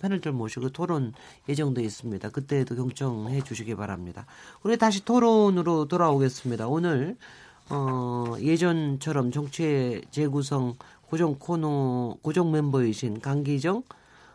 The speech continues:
어, 의원님, 정태근 전 의원님, 박시영 윈치코리아 부대표, 배종찬 리서치 앤 리서치 본부장님 네 분 함께 하-, 하고 계십니다.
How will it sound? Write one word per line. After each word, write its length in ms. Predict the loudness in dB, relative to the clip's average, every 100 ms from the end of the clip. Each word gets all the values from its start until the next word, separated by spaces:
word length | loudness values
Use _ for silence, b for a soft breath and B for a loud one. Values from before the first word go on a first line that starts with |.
| b
어, 140 | 0 2
의원님, 500 | 4 2 2 -2 -2
정태근 520 | -4 -2 -2 0 2
전 180 | 0 0
의원님, 480 | -2 -2 -2 -4 -4
박시영 580 | -6 -6 -2 0 2
윈치코리아 520 | 0 -2 -2 -2 -2 -4
부대표, 560 | -6 -8 -6 -4 -4
배종찬 560 | -2 0 -2 -2 -4 -2
리서치 400 | -4 -4 -4 -6
앤 60 | -6
리서치 360 | -8 -10 -12
본부장님 600 | -10 -10 -10 -10 -8 -6
네 140 | -2 -2
분 160 | 0
함께 240 | -4 -4 -6
하-, 160 | -8 -12 b b
하고 160 | -8 -6
계십니다. 520 | -6 -10 -10 -10